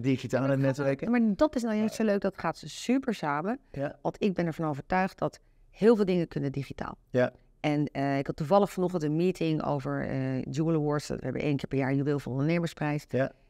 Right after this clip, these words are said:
Speaker 2: En er woont iemand in het oosten van het land. En joh, ga niet twee uur in de auto zitten.
Speaker 1: Nee.
Speaker 2: En, eh,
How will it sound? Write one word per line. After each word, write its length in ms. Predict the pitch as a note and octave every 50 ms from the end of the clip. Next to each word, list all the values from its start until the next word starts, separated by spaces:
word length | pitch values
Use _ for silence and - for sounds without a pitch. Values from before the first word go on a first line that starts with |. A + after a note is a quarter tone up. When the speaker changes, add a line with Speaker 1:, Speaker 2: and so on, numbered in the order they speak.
| _ -
Speaker 2:
En 340 | - - D#3 D3+ D3+ D3+ D3 C3+
er 100 | D#3 D3
woont 180 | E3 E3 E3
iemand 180 | E3 D#3+ D#3+ D3+
in 60 | D3+
het 120 | D3+ - -
oosten 320 | D3+ E3+ E3+ - - D3
van 80 | D#3 D#3
het 100 | C#3 C3+
land. 300 | C#3 C#3 C#3 C3+ - -
En 100 | - -
joh, 80 | - -
ga 200 | - - - -
niet 160 | - C3+ C3+ C3
twee 200 | - - D3+ D#3
uur 120 | D#3 D3+
in 60 | D3+ C#3
de 60 | C#3
auto 260 | B2+ D#3 E3 - D#3+
zitten. 400 | C#3+ C3+ C#3 B2+ - D#3 E3+ F#3+ - -
Speaker 1:
Nee. 240 | A#2+ A2+ G#2+ G#2 - -
Speaker 2:
En, 340 | - D3 D3+ C#3+ D3 C#3+ C#3 -
eh, 100 | -